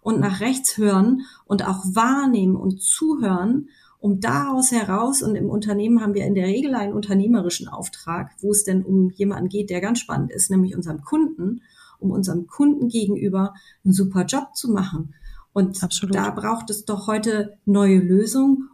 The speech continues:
Speaker 1: und die kriege ich doch mehr über die, ja, ich hatte es, glaub ich, grad schon gesagt, über die, das heißt ja immer so schön, über die Schwarmintelligenz, als dass ich,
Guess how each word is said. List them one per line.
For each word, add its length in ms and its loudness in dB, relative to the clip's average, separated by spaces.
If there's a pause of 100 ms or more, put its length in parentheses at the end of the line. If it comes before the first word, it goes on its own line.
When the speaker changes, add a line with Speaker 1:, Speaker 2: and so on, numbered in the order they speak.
Speaker 1:
und 220 2
die 100 -4
kriege 280 -8
ich 140 -4
doch 240 -8
mehr 480 2
über 220 0
die, 400 -2 (520)
ja, 280 -4 (280)
ich 140 -12
hatte 120 -6
es, 100 -6
glaub 180 -4
ich, 100 -8
grad 160 -6
schon 140 0
gesagt, 320 -2
über 180 -4
die, 320 -8 (240)
das 120 -12
heißt 200 2
ja 80 -2
immer 160 -2
so 80 -4
schön, 260 0
über 160 0
die 120 0
Schwarmintelligenz, 1040 0
als 260 0
dass 260 2
ich, 400 -10